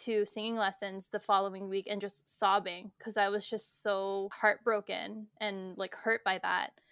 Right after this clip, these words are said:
But now that, like, I reflect on that, it's just more so it's, it's a learning opportunity. It's something that will,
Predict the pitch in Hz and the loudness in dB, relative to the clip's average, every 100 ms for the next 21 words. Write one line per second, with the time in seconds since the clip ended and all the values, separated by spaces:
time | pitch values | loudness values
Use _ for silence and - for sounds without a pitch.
0 | _ _ - 214 208 208 226 - 208 - | _ _ 0 4 6 6 4 2 -2 0
1 | 196 190 185 233 240 240 196 175 175 180 | -2 -2 -4 0 2 2 2 2 0 0
2 | 196 - 208 - 202 196 190 - 185 185 | -4 -2 -4 -4 -4 -4 -4 -2 -2 -4
3 | - 190 - - - _ - 214 208 196 | -6 -6 -4 -6 -6 _ -4 -2 0 2
4 | 190 214 214 214 226 - 240 226 220 220 | 2 0 2 2 0 -4 -2 -2 0 0
5 | 202 - 196 208 202 190 185 190 | 0 -4 -4 -4 -2 -2 -2 -6